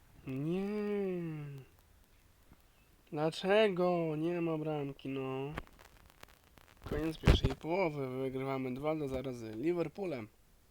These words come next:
Nice. Puszczę może sobie piątkę, niech sobie plata za Arkadiusza Milka. A co?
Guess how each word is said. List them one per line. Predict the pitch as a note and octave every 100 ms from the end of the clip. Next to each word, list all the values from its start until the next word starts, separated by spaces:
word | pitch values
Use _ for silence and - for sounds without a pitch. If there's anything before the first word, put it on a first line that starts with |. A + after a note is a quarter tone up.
| - - - - - - - - - - -
Nice. | - - - - - - - - - - - - - - - - - - - - - - - - - -
Puszczę | F3+ F#3+ F#3+ - - F#3 F3+
może | C#3+ C#3 C#3+ C#3 D3 C#3
sobie | - C3 B2+ C3 C#3 - - -
piątkę, | G4 F4 - - - A#2
niech | A2+
sobie | A2+ A#2+ A#2
plata | - G#2+ G#2+ A#2
za | A#2 A2
Arkadiusza | G#2+ A#2 A2+ A#2+ A2+ -
Milka. | - - - - A#2
A | F3
co? | - A#2+ A2